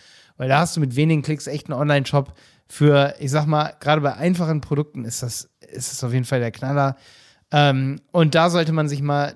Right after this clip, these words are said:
die Folge über Gambio anhören. Ja, also Daniel, danke für das Gespräch auf jeden Fall und dem Gambio-Team auch für die extrem gute Zusammenarbeit, was diese Folge anging. Also Gambio ist auf jeden Fall ein Unternehmen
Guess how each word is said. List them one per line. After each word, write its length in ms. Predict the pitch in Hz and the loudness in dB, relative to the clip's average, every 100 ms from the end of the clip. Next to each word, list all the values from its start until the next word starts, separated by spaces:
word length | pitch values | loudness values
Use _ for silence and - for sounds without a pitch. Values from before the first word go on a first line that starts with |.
| - | -8
die 160 | 131 | -8
Folge 380 | 123 - 139 131 | -6 0 2 2
über 240 | 139 131 123 | -2 -4 -2
Gambio 400 | 123 135 127 107 | 0 0 0 -2
anhören. 560 | 113 110 110 110 113 - | -4 -6 -6 -8 -10 0
Ja, 180 | 139 135 | 2 4
also 400 | 160 156 170 165 - - | 4 4 4 2 -4 2
Daniel, 320 | 156 202 208 | 4 6 4
danke 220 | 180 175 | 2 2
für 40 | 170 | 0
das 140 | 151 | -2
Gespräch 320 | - - 180 | -4 0 2
auf 100 | 180 | 2
jeden 140 | 170 156 | 0 2
Fall 160 | 175 | 0
und 180 | 156 139 | 0 0
dem 140 | 143 | 2
Gambio-Team 520 | 143 151 147 139 147 143 | 4 4 4 2 0 0
auch 120 | 131 | 0
für 100 | 135 | -2
die 260 | 135 - | -4 -6
extrem 420 | - 127 - 151 131 | -8 -6 2 2 4
gute 260 | 123 120 | 2 -2
Zusammenarbeit, 720 | - 127 120 113 113 110 - - | 2 2 4 2 0 0 -4 -8
was 200 | 123 110 | -4 -4
diese 140 | 117 113 | -4 -4
Folge 320 | - 117 113 | -2 -2 -2
anging. 360 | 117 110 - - | -4 -8 -10 -4
Also 440 | 131 117 110 107 - | -2 0 -2 -2 -6
Gambio 400 | - 143 147 135 | 0 4 6 4
ist 180 | 123 - | 2 -4
auf 60 | 120 | -4
jeden 160 | 120 | -4
Fall 140 | 120 120 | -2 -2
ein 40 | |
Unternehmen 500 | 113 120 113 117 110 | -2 -2 -2 -2 -6